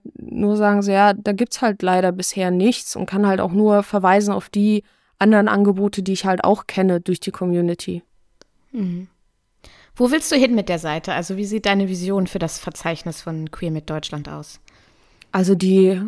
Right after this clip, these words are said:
Speaker 1: utopische Vision wäre, dass ich die Seite irgendwann abschalten kann, weil es dann
Speaker 2: <laughs>
Speaker 1: irgendwie hieße oder heißen könnte, so ja, es gibt jetzt schon flächendeckend so viele sensibilisierte TherapeutInnen, Praxen,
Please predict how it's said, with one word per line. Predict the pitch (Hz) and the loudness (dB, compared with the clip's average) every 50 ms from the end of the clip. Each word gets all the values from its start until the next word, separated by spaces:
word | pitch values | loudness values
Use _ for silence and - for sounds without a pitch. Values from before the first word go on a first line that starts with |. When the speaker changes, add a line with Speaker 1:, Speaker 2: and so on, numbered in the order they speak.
| 233 _ _ _ _ _ - | -10 _ _ _ _ _ -2
Speaker 1:
utopische | - 202 - - - 196 226 285 302 - 285 262 - - 240 233 208 | -2 -2 -2 0 2 4 4 4 4 0 -4 -4 0 0 0 2 4
Vision | 208 220 202 185 208 214 233 247 254 240 190 | 4 4 4 6 6 6 6 6 6 4 4
wäre, | 202 196 208 220 220 214 208 214 214 214 | 4 4 4 4 4 4 2 2 2 2
dass | 208 196 - | 0 -2 -2
ich | 214 - | -4 -2
die | - - 202 196 | 0 0 0 2
Seite | 190 185 180 196 202 - 214 | 4 6 6 4 4 2 -2
irgendwann | - 208 220 220 196 190 190 | 0 2 2 4 2 2 0
abschalten | - - - - - 220 226 226 - 233 | 0 -2 -2 0 2 2 2 2 0 -2
kann, | - - 214 220 247 269 285 _ _ _ _ _ _ _ _ _ _ - | 0 2 2 2 2 0 -2 _ _ _ _ _ _ _ _ _ _ 4
weil | - 202 214 | 6 8 8
es | 214 - | 8 6
dann | - 214 208 202 208 202 202 - _ | 4 4 4 6 6 4 2 0 _
Speaker 2:
<laughs> | _ | _
Speaker 1:
irgendwie | - 208 226 233 226 214 220 | 4 6 6 8 6 6 4
hieße | 196 - - - 226 240 240 - - 226 220 220 220 220 220 - _ _ _ _ _ _ _ _ _ - | 2 0 2 4 4 4 4 2 2 4 4 6 6 4 2 0 _ _ _ _ _ _ _ _ _ 2
oder | 214 208 185 190 | 4 4 4 4
heißen | 196 202 220 - 226 202 | 4 4 4 2 0 -2
könnte, | - - 202 202 202 - - 202 | 0 0 -2 -2 -2 -4 -6 -4
so | 190 185 | -2 0
ja, | 180 185 185 196 202 208 220 214 214 214 226 - _ _ _ _ - | 2 4 4 6 6 6 4 4 0 -2 -6 -10 _ _ _ _ -4
es | 208 - | -4 -2
gibt | - 233 208 - 233 | -2 -2 -2 2 0
jetzt | 226 214 - | 0 0 0
schon | - - 214 214 214 208 208 202 - - - _ | 0 2 2 4 4 4 2 0 -2 -8 -16 _
flächendeckend | - - 220 214 - 226 220 196 208 208 202 - 208 208 208 214 202 - - - | -6 -2 -2 0 2 2 2 4 2 2 2 2 2 4 4 2 0 -2 -10 -6
so | 202 202 220 | 0 0 0
viele | - - 233 226 208 | 0 2 2 2 4
sensibilisierte | 208 208 214 202 202 190 202 196 190 185 202 214 214 - - 208 208 208 208 | 4 2 2 2 2 2 2 0 2 2 2 2 2 2 2 2 2 2 0
TherapeutInnen, | - 202 196 196 - - - 208 208 - - 208 208 202 202 208 202 | -2 -4 -4 -4 -2 2 2 2 2 2 2 2 2 4 4 2 0
Praxen, | - - - 202 202 - - - 208 208 208 208 208 | 0 0 0 0 0 0 -4 -2 0 0 0 0 -4